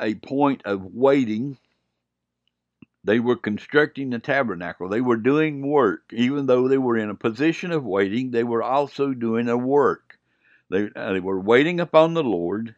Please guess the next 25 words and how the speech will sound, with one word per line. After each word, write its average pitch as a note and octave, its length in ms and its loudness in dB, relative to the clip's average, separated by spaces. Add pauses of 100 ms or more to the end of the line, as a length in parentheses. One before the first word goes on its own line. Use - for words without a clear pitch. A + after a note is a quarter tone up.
and G#2+ 160 -4
they A2 120 -4
were A2 200 -4
also B2 440 -2
working. A#2+ 520 -4 (640)
While D#3+ 280 4
they D3+ 140 6
were B2 220 4
working, C#3 640 0 (520)
they G#2+ 140 2
were A#2 180 2
also C#3 600 0
learning A2+ 640 -2 (600)
how C3 340 4
to A2+ 260 0
work B2 320 4
together A2 580 -4
and A2+ 200 -6
how C3 200 0
to B2 240 -6
come C#3+ 280 -4
together G#2+ 600 -4
as G#2 300 -10 (240)
one C#3 400 0
body A#2 520 0